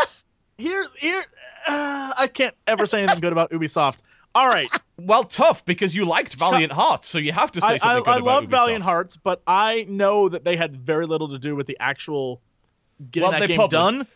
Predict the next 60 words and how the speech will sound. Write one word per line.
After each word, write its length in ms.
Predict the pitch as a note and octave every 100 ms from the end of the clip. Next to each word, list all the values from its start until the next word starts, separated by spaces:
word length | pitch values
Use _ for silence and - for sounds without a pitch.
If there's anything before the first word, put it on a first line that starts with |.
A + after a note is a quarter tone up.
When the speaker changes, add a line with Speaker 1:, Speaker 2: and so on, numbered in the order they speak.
| _
Speaker 2:
but 140 | - G#3+
it 40 |
was, 140 | A3
it 100 | F#3+
was 120 | A3 A3+
a 60 |
small 280 | G3 B3+ B3
st-, 180 | - B3
Speaker 1:
In 200 | C4 C4
Speaker 2:
it, 100 | F#3 -
it 60 | G#3
was 100 | A3+
the 80 | F#3+
same 180 | C4+ C#4
as 40 |
Speaker 1:
the 60 | A3
Speaker 2:
Grow 160 | A3 G#3+
Home. 240 | C4 G3+
It 60 | -
was 100 | D3+
a 60 |
small 320 | E3+ G3 G#3
team 360 | E3 - G3+ D3
within 300 | C3 C3 C3+
the 60 | B2+
kind 160 | C#3+
of 80 | A#2+
Ubisoft 400 | C#3+ C#3 - B2+
framework. 500 | - D#3+ F3 A2+ D#2
Speaker 1:
Yes, 300 | A#3+ B3+ -
but, 260 | F#3 C4 F#3
but, 240 | C4 B3
but 160 | A#3 A#3
I 100 | G#3+
think 200 | D4 C4+
Child 320 | - B3+ B3
of 120 | G#3
Light, 220 | G3 - -
you 80 | G3
can 160 | G3+
see 280 | - - B3
what 200 | G#3+ -
Ubisoft 480 | G3 G3+ F#3 F#3 C#3
did 180 | F3 F3+
to 80 |
the 100 | A#3
game 360 | B3+ C4+ E4 F#4 - _ _
because 640 | G#3 - A#3+ A#3 A#3 F3 -
Speaker 2:
Oh, 80 | -
well, 80 | D#3
they 60 | C3+
fucked 180 | G#3
Speaker 1:
the 60 | A#3
Speaker 2:
up 60 | -
the 60 |
Speaker 1:
game 80 | A#3+ -
Speaker 2:
ending, 80 | A2
Speaker 1:
its-, 120 | G2+
Speaker 2:
didn't 220 | D3 A#2
they? 240 | F2+ E2